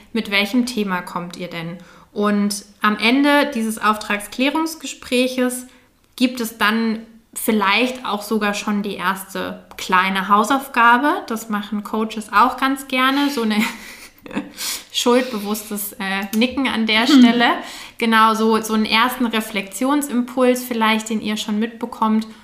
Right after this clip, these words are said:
Speaker 1: und eben auch zusätzliche Infos, ein Coaching-Vertrag, also all das Informationspaket, das es eben am Anfang braucht.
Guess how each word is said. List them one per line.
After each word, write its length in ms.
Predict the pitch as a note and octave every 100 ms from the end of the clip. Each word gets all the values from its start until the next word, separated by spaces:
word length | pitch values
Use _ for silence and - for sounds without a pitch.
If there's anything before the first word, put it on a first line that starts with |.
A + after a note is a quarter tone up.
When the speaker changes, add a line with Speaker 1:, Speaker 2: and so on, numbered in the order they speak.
| -
Speaker 1:
und 320 | G#3+ A3+ A3+
eben 220 | G#3+ G#3
auch 240 | G3 G3+ G3+
zusätzliche 720 | - A#3 G#3 G#3 - F#3+ -
Infos, 760 | - A#3+ B3 - A#3 A3+ A3+ - - _ G#3+
ein 120 | G#3+
Coaching-Vertrag, 1300 | B3+ C4 C4 B3 A#3 - G#3+ - - G3 G3 G#3 G3+
also 160 | G3+ G#3
all 260 | G#3 A3+
das 300 | A3+ A3 - - - _ - G3 E3+ -
Informationspaket, 1300 | A#3 B3 A#3+ G#3+ G#3+ A3+ A3+ A3 G3+ G3+ A3 G3 G3+
das 200 | G3+ G3+
es 140 | -
eben 260 | G3+ G3 F#3
am 180 | F#3+
Anfang 480 | F#3 F#3 F#3+ F#3 F#3
braucht. 540 | F#3 E3 G3 - -